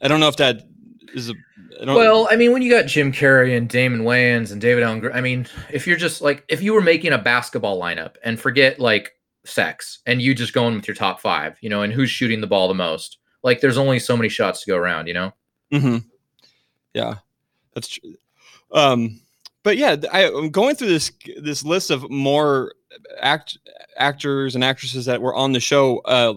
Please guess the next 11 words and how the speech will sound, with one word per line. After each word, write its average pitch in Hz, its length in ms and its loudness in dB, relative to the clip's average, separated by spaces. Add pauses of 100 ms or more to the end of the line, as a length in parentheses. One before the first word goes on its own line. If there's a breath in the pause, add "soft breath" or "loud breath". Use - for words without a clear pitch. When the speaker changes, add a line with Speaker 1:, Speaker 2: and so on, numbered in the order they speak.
Speaker 1:
Molly 147 300 2
Shalon-, 135 420 0
Shannon 160 380 -2
was 165 120 -2
on 175 140 0
the 175 60 -2
show, 185 500 0
um, 147 320 2
as 143 160 -2
various 151 420 0
characters 165 540 -4